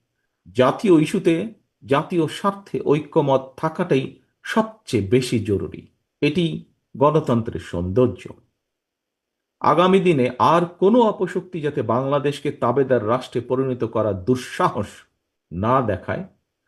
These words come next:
সংবিধান লঙ্ঘনকারী পতিত পরাজিত পলাতক তাবেদার অপশক্তি যাতে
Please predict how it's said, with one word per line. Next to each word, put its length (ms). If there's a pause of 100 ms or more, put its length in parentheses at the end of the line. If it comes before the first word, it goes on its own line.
(180)
সংবিধান 600
লঙ্ঘনকারী 960
পতিত 360
পরাজিত 600
পলাতক 680 (260)
তাবেদার 440
অপশক্তি 580
যাতে 360